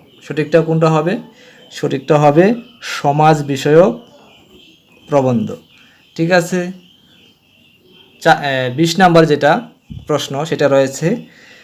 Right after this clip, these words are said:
কমলাকান্তের দপ্তর কী ধরনের প্রবন্ধ? কমলাকান্তের দপ্তর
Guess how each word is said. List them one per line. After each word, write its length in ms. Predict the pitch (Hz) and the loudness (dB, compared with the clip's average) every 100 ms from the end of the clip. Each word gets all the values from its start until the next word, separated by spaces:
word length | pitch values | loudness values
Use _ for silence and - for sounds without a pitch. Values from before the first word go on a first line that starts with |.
| _ _ - | _ _ 2
কমলাকান্তের 1000 | 170 175 185 190 190 165 156 156 165 156 | 4 4 6 4 4 2 0 2 2 2
দপ্তর 520 | 143 135 - 160 160 | 0 0 0 2 2
কী 280 | 160 156 151 | 0 -6 -6
ধরনের 520 | 143 127 135 139 143 139 | -6 -4 -4 -2 -4 -4
প্রবন্ধ? 600 | 147 143 151 139 113 - - - - _ _ _ _ - - | -2 2 2 2 -2 -8 -18 -20 -20 _ _ _ _ -20 -10
কমলাকান্তের 720 | 147 151 160 160 160 151 165 | -4 2 2 2 -2 2 0
দপ্তর 520 | 131 127 127 160 208 | 2 -2 0 0 0